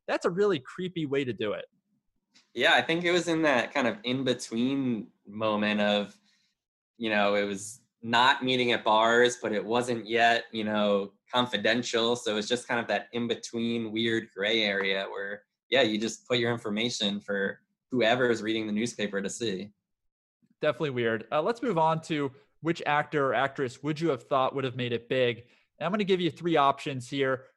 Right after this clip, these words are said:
Speaker 1: We have Matt O'Leary as Adam Hansen. It's basically all three kids. Laura Vandervoort as Chelsea Hansen, and then Miles Jeffrey as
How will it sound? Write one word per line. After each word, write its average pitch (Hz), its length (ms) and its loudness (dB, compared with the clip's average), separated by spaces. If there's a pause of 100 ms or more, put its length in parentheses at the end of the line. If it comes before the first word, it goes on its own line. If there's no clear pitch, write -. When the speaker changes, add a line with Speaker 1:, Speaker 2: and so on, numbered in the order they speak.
Speaker 1:
We 143 80 -4
have 127 140 0
Matt 156 340 2
O'Leary 139 760 0
as 123 240 -2
Adam 135 280 2
Hansen. 123 440 -2
It's 127 80 -8
basically 185 260 2
all 143 120 2
three 135 180 -6
kids. 120 380 0 (260)
Laura 196 260 6
Vandervoort 143 580 2
as 120 100 -2
Chelsea 208 380 0
Hansen, 175 540 -2 (220)
and 160 80 -2
then 147 120 0
Miles 151 380 4
Jeffrey 139 560 0 (160)
as 127 240 -2